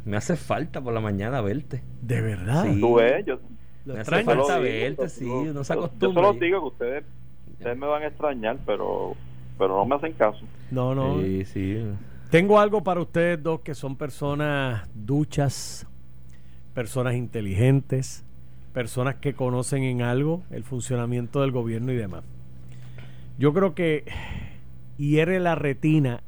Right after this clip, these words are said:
Speaker 2: y el tímpano del oído también el uno ver y escuchar cosas como la que temprano en la mañana el alcalde electo de Arecibo denunció aquí, eh, en Noti uno, seis treinta.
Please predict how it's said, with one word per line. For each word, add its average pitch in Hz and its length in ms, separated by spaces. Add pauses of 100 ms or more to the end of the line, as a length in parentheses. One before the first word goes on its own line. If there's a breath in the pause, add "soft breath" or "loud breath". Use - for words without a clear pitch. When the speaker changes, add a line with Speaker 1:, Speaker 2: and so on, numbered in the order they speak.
(180)
Speaker 2:
y 135 140
el 131 160 (300)
tímpano 139 600
del 117 120
oído 127 260
también 131 440 (840 loud breath)
el 127 160
uno 170 220
ver 175 180
y 180 100
escuchar 160 540
cosas 147 480 (340)
como 123 280
la 110 160
que 113 240 (300)
temprano 127 540
en 175 120
la 165 100
mañana 165 420
el 135 100
alcalde 135 580
electo 151 580
de 156 140
Arecibo 151 580 (720 loud breath)
denunció 131 600
aquí, 175 520 (760 loud breath)
eh, 127 540
en 127 140
Noti 123 240
uno, 175 180
seis 139 200
treinta. 113 380